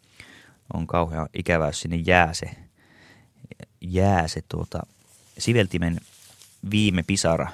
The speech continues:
joka, joka syntyy siinä, kun siveltimen kärki lopulta irrottautuu paperista. Aikoinaanhan vaikka leikopalikoissa,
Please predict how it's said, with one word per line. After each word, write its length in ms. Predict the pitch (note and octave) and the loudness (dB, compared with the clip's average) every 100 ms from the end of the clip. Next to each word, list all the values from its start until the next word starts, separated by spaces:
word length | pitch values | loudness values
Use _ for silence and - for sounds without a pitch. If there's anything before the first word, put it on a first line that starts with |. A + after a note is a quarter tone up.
| - | -8
joka, 280 | E2+ E2 - - | -4 -2 -4 -6
joka 220 | F#2 E2+ | -6 -2
syntyy 400 | - G#2+ G2+ F2+ | 0 0 0 -2
siinä, 320 | F#2 F#2+ D#2+ | 0 0 0
kun 240 | D#2+ D#2 D2+ | -4 -4 -2
siveltimen 640 | F#2+ F2+ E2 E2 E2 E2 | 0 2 0 -2 -4 2
kärki 480 | F2 E2+ - C#2+ F2 | 2 2 -2 -10 -6
lopulta 580 | F#2 F2+ E2 C#2+ C#2 - _ _ _ _ _ - | -4 -2 -2 -2 -4 -8 _ _ _ _ _ -6
irrottautuu 1000 | G2 F#2 E2 - - D#2+ D#2 - B1+ A#1 - - _ | -2 0 -2 -4 -2 0 0 -4 -8 -8 -12 -20 _
paperista. 720 | F#2+ F#2+ F#2+ E2 - - - - - - - - - - - _ _ - | -4 -2 -2 -4 -6 -10 -12 -14 -20 -20 -20 -20 -20 -20 -20 _ _ 0
Aikoinaanhan 460 | G#2 G#2+ G2+ G2+ | 2 4 2 4
vaikka 220 | G2 - A2 | 2 4 4
leikopalikoissa, 880 | A#2 F2+ D#2+ E2+ E2 D#2 - F#2 | 4 4 2 2 2 0 -2 -6